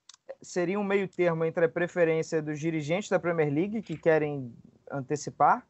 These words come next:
e o dos clubes que querem uma semana seguinte. Então, se eles entrarem num acordo ali, o meio termo seria dezenove de junho, faltando nove rodadas, só duas vitórias pro Liverpool ser campeão.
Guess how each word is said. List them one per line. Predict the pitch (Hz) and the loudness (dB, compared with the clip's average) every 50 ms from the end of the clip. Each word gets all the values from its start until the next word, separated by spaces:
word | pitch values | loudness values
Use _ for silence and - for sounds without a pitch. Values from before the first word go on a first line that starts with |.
| _ _ _ _ _ _ _ _ _ - | _ _ _ _ _ _ _ _ _ -6
e | 170 180 190 | -4 -2 -2
o | 190 190 | 0 0
dos | 175 190 196 - | -2 -2 -4 -4
clubes | - - 185 190 185 175 - | -2 0 0 2 0 0 -8
que | - 185 180 | -10 -8 -2
querem | - 185 180 185 185 190 | 4 4 6 6 4 2
uma | 190 190 196 | 0 -2 -2
semana | 190 - 196 180 180 185 190 | -2 -2 0 2 2 2 2
seguinte. | 185 - 220 185 170 151 131 127 - - | 0 -4 -6 -6 -4 -4 -6 -6 -8 -8
Então, | 151 147 - 202 202 208 202 _ _ _ _ _ _ | -6 -2 0 0 0 0 -4 _ _ _ _ _ _
se | - - | -4 -2
eles | 196 196 180 | 0 2 2
entrarem | 185 175 - 180 175 175 170 | 2 4 6 6 6 6 6
num | 180 180 | 4 2
acordo | 170 165 - - 180 180 175 165 170 | 2 2 2 2 2 4 4 4 2
ali, | 165 165 180 196 202 214 214 220 - _ - - - 87 80 156 | 2 2 2 0 0 0 -2 -4 -8 _ -20 -20 -20 -10 -4 -2
o | 175 175 | -2 0
meio | 170 170 180 170 160 | 2 2 2 0 2
termo | - 175 180 185 185 | 2 2 2 2 0
seria | 180 - 190 175 175 180 180 175 | -2 -2 -2 0 2 2 2 0
dezenove | 160 151 170 165 165 165 170 170 170 | 0 0 0 2 4 4 2 2 0
de | 156 160 | -4 -4
junho, | 147 139 147 165 175 185 190 - _ _ _ _ _ _ | -4 -4 -4 -4 -4 -4 -6 -10 _ _ _ _ _ _
faltando | - 180 165 156 - 170 170 175 175 165 | 2 4 4 4 4 4 2 2 2 2
nove | 160 165 180 185 185 | 4 6 6 6 4
rodadas, | 185 170 165 151 156 156 170 180 175 180 170 | 4 4 4 6 6 6 6 6 4 -2 -6
só | - - 190 180 | -2 0 0 0
duas | 180 170 185 202 202 | 0 0 -4 -4 -4
vitórias | 175 180 170 - 165 156 160 165 170 165 - - _ _ _ _ _ _ | -6 -6 -6 -2 0 0 0 0 -2 -6 -10 -20 _ _ _ _ _ _
pro | - 170 165 | -8 -6 -4
Liverpool | 160 160 165 160 170 160 - 165 160 | -2 -2 -2 -2 -4 -6 -6 -10 -10
ser | - - 170 160 | -6 -6 -6 -4
campeão. | 175 170 165 165 151 120 110 117 | -4 -4 -4 -4 -6 -6 -6 -10